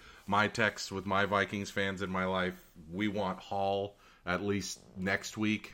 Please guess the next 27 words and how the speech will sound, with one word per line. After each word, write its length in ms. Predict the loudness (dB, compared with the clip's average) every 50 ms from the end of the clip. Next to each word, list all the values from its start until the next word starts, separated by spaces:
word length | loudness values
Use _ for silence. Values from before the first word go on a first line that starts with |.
| -6 -2
Uh, 280 | 0 0 2 2 0 0
I 100 | 0 -2
don't 220 | -2 -2 -4 -4
think 300 | -4 -4 -4 -6 -8 -12 -12 -8
anybody's 420 | -6 -4 -2 -2 -2 -2 -2 -4
really 400 | -6 -4 0 2 2 4 2 2
clamoring 480 | 2 0 0 2 2 2 2 0 0 0
for 140 | -2 -4 -2
Dobbs. 580 | 2 4 4 6 6 4 2 -2 -8 -12 -14 -16 -20 -20 -20 -20 -20 -20 _ -2
Uh, 300 | 0 0 2 0 0 -4 -6 -10 -16 -16 -14
certainly 600 | -10 -8 -2 2 4 6 6 6 4 2 2 2
we 120 | 2 2
don't 200 | 2 2 2 0
like 200 | 0 -2 -2 -2
Mullins. 440 | -2 -2 -2 0 -2 -4 -4 -4 -4
I 60 | -4
mean, 200 | -4 -4 -6 -6 -8
twenty-six 540 | -4 -2 0 0 0 -2 -2 -4 -4 -4 -6
of 100 | -6 -4
thirty-three 440 | -2 0 0 0 -2 -2 -2 -4 -4
for 140 | -2 -4 -6
three 180 | -4 -4 -4
hundred 220 | -4 -4 -4 -4 0
yards 260 | 0 0 0 0 -2
and 100 | -8 -10
two 120 | -10 -10
touchdowns. 500 | -8 -6 -6 -8 -6 -8 -8 -8 -8 -10